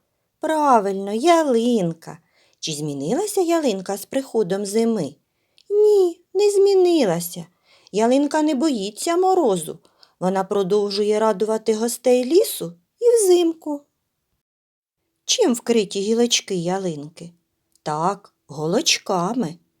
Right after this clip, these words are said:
А що, крім голочок, ще росте на ялинці? Так, це шишки. Лісовою стежиною ми йшли, шишки з ялинки знайшли. Діти, якого кольору шишки?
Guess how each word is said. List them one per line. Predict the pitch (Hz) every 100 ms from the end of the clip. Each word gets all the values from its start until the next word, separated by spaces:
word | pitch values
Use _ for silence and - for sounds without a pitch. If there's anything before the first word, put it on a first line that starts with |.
| _ _ _ -
А | 440
що, | - - 381
крім | - 254 247
голочок, | 240 269 381 403 523 508
ще | - - 415
росте | 226 190 - 175
на | 170
ялинці? | 185 240 285 220 165 170 - 180 - _ _ _ _ _
Так, | 427 392 311 220 208 _
це | - 453 440
шишки. | - - 359 262 180 - - 151 - _ _ _ _ _ _ _ _ _ _ _ _ -
Лісовою | 254 - 320 359 349
стежиною | 349 - 339 339 330 330 320
ми | 320 330
йшли, | 330 - 320 392 - _ -
шишки | - - 415 - - 202
з |
ялинки | 214 247 262 226 180 185 196
знайшли. | 226 262 269 - 170 151 _ _ _ _ -
Діти, | 262 220 - 165 -
якого | 440 571 427 202 190
кольору | - 170 151 156 180
шишки? | - 185 - - 185